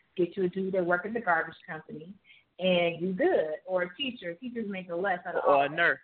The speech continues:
Speaker 1: Amazing.
Speaker 2: Or a nurse. A nurse.
Speaker 1: Uh, yeah, in the medical field, 'cause I, I was in the medical field. I just knew I was gonna be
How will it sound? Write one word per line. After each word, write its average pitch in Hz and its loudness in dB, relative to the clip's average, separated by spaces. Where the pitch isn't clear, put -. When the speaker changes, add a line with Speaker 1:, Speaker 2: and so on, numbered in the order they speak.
Speaker 1:
Amazing. 170 -2
Speaker 2:
Or 156 6
a - 0
nurse. 151 0
A 151 0
nurse. 160 2
Speaker 1:
Uh, 311 -6
yeah, 302 0
in 233 -2
the 233 -2
medical 262 0
field, 208 -4
'cause 208 -10
I, 202 2
I - 0
was 262 -18
in 202 -14
the 175 -14
medical 226 -8
field. 170 -12
I - -2
just 233 -14
knew 226 -18
I 196 2
was 180 -6
gonna 165 -14
be 156 -18